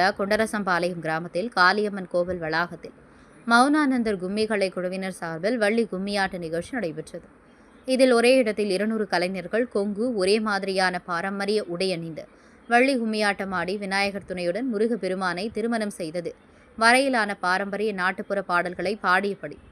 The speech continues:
நடன அசைவுகளுடன் நடனமாடி அசத்தினர். இதனை காண தாராபுரம், அலங்கியம், தலவாய்ப்பட்டினம், சத்திரம், கோவிந்தாபுரம், நஞ்சியம்பாளையம் உள்ளிட்ட பகுதியிலிருந்து ஏராளமானோர் வள்ளி கும்மியாட்டத்தை கண்டுகளித்தனர்.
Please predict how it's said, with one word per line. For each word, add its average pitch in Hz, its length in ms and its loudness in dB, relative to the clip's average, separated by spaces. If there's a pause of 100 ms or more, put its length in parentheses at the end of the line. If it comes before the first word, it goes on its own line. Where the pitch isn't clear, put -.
(340)
நடன 247 340 2
அசைவுகளுடன் 220 640 -2
நடனமாடி 202 580 -2
அசத்தினர். 170 520 -10 (380)
இதனை 226 320 2
காண 196 260 0 (120)
தாராபுரம், 185 600 -2
அலங்கியம், 196 480 -4
தலவாய்ப்பட்டினம், 196 800 -2
சத்திரம், 190 500 -4
கோவிந்தாபுரம், 202 680 -2
நஞ்சியம்பாளையம் 202 720 -2
உள்ளிட்ட 180 260 -10
பகுதியிலிருந்து 165 680 -6 (520)
ஏராளமானோர் 226 720 2
வள்ளி 208 240 -2
கும்மியாட்டத்தை 196 680 -4
கண்டுகளித்தனர். 175 720 -8